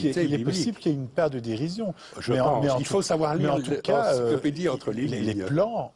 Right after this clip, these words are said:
Speaker 1: euh, sont des plans, euh, faits more geometrico. C'est extraordinaire.
Speaker 2: Bien
Speaker 1: Ça,
Speaker 2: sûr.
Speaker 1: ça, ça ressemble au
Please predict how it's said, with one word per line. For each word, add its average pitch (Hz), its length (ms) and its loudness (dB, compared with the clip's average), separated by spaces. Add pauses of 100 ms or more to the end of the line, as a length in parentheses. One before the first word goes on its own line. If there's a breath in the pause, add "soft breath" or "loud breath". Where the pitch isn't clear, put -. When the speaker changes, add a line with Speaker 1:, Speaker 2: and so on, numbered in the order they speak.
Speaker 1:
euh, 104 240 -6
sont 104 220 -10
des 98 100 -8
plans, 185 360 -4
euh, 113 60 -2 (280 loud breath)
faits 180 280 -2
more 147 300 2
geometrico. 127 640 -4
C'est - 160 -8
extraordinaire. 113 580 -4
Speaker 2:
Bien 156 180 0
Speaker 1:
Ça, 156 100 -4
Speaker 2:
sûr. 85 200 -6
Speaker 1:
ça, - 140 -4
ça 107 140 0
ressemble 120 440 -2
au 90 160 -8